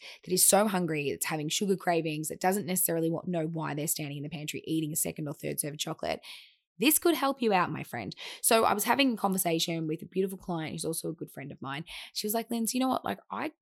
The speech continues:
go through the whole day just having my smoothie, cup of coffee. I might, like, pick a little bit in the afternoon when the kids come home from school, but, you know, then we have dinner. But it's after that that I feel like everything unravels."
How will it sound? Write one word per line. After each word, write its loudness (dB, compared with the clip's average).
go -2
through -6
the -6
whole -6
day -6
just -8
having -6
my -8
smoothie, -2
cup -6
of -16
coffee. 0
I -2
might, 2
like, -2
pick -2
a 0
little 2
bit 2
in 0
the 0
afternoon 0
when 0
the -2
kids -4
come -4
home -4
from -4
school, 2
but, 4
you 2
know, 6
then 2
we 2
have 0
dinner. 2
But -6
it's -6
after -4
that -2
that -2
I 4
feel -2
like 0
everything -2
unravels." -8